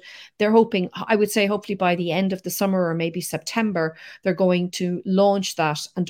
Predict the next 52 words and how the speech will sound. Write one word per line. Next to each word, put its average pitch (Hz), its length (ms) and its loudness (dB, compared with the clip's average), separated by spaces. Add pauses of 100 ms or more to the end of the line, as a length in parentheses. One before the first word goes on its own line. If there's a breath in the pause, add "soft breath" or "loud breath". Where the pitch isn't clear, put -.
orbit 185 320 0
the 175 80 -8
moon 165 320 -2
and 165 140 -4
then 160 100 -2
bring 165 160 -4
it 170 100 -10
back 151 300 -2
in - 80 -6
a 156 80 -4
kind 165 200 -6
of 165 60 -6
a 170 100 -8
twenty 185 420 -4
or 165 100 -6
forty 175 380 -4
day, 180 320 -6 (400 loud breath)
uh, 165 240 2
round 175 280 4
trip. - 300 -4 (420 soft breath)
And 208 80 6
if 269 160 4
that's 220 260 4
successful, 185 680 -8 (100)
then 208 280 4
they're 208 100 2
going 185 360 0
to 185 360 -6 (180 soft breath)
put 190 140 -2
a 180 60 2
crew 240 520 0 (140)
on 165 140 -4
the 175 100 -4
Orion 175 240 -4
capsule, 226 480 -4 (300 loud breath)
and 175 140 -4
they 175 100 0
are 175 120 0
going 170 120 -2
to - 60 -8
orbit 175 280 -2
the 175 60 -8
moon 165 180 -4
and 170 100 -10
come 180 120 -12
back 175 200 -10
down. 175 280 -6
And 185 100 -2
on 180 100 0
the 180 160 -2 (140)
third 233 400 4
trip, 170 300 -6